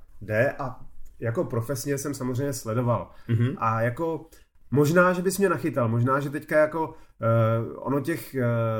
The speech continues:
Speaker 1: G T S ek a Touringů a, a spus-, dalších verzí je jako tolik, že jako aby si přesně věděl, od čeho jako jsou odvozený.
Speaker 2: A k čemu jsou?
Speaker 1: A k čemu, k čemu jsou, to bych ještě jako asi docela věděl,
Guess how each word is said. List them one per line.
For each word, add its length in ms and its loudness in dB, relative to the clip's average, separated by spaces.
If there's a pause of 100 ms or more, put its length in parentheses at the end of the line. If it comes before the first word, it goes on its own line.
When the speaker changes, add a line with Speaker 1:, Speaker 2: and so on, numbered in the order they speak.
(160)
Speaker 1:
G 200 0
T 220 0
S 220 -2
ek 360 -2
a 60 0
Touringů 800 0
a, 120 -4
a 140 -8
spus-, 540 -10
dalších 480 -2
verzí 380 -2
je 100 2
jako 220 -2
tolik, 400 -2
že 300 -4 (260)
jako 220 0
aby 120 -2
si 140 -4
přesně 340 -6
věděl, 260 -2
od 160 -4
čeho 480 -2
jako 220 -4
jsou 200 -4
odvozený. 360 0
Speaker 2:
A 80 -2
k 40 -10
čemu 280 0
jsou? 340 -2 (100)
Speaker 1:
A 100 -4
k 160 -10
čemu, 380 0 (140)
k 80 -20
čemu 280 4
jsou, 220 4
to 120 0
bych 240 -6
ještě 220 -2
jako 300 2
asi 220 -4
docela 360 -4
věděl, 460 0